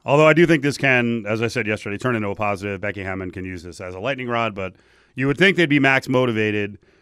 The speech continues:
tonight. So we'll get to the Aces a little later on, and we got the game right here on E S P N Las Vegas after Cofield and Company with the pregame starting, uh, shortly after the show. So lots of football to get to. You know, it's kinda weird. The, uh,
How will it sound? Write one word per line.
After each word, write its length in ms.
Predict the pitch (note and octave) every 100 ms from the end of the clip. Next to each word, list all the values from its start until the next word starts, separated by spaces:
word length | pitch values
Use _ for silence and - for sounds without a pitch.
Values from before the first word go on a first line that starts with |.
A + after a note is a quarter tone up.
| _ -
tonight. 260 | C3+ A#2+
So 80 | C3
we'll 80 | E3+
get 120 | F#3
to 60 | D3
the 140 | D#3
Aces 300 | D3 C3 B2+
a 40 | B2
little 200 | B2 B2
later 260 | A#2 A#2
on, 160 | A2+ A2
and 60 |
we 80 | A2
got 120 | G#2+
the 60 | G2+
game 600 | G#2+ G#2 G2+ G2 G2 F2+
right 160 | F#2+ G2+
here 140 | G2+
on 100 | F#2+
E 80 | F#2+
S 100 | F#2+
P 120 | G#2
N 80 | F#2+
Las 180 | F#2 F2+
Vegas 480 | B2+ C3+ A#2 A2 - _ _ _ -
after 280 | B2 A#2+ A2+
Cofield 500 | C3 B2+ B2+ A2+ G#2+
and 100 | G#2
Company 500 | A#2 G#2+ G#2+ G2+ F#2+ _ _ _ - - _ -
with 240 | A2+ G2+
the 80 | -
pregame 640 | - F#3 F3 B2 G#2 G2+ F#2+
starting, 340 | A2 G2+ G2
uh, 80 | F#2+
shortly 380 | - G#2+ F#2+ F#2
after 280 | F2+ - F2
the 80 |
show. 520 | E2+ - B2+ E2 D#2+ _ _ _ _ _ _ _ _
So 200 | F3+ F3+
lots 260 | F#3 A3
of 60 | A3+
football 260 | A3 F#3+ E3+
to 80 | D3
get 220 | D3+ D3+
to. 400 | C3 A2 G2+ G#2+ _ _ _ _ _ _ _ _ _ _ _ - C#3
You 60 |
know, 40 | D#3+
it's 100 | E3
kinda 180 | G#3+ F#3+
weird. 280 | G#3+ D3
The, 300 | A#2 B2 B2
uh, 280 | B2 A#2+ A#2+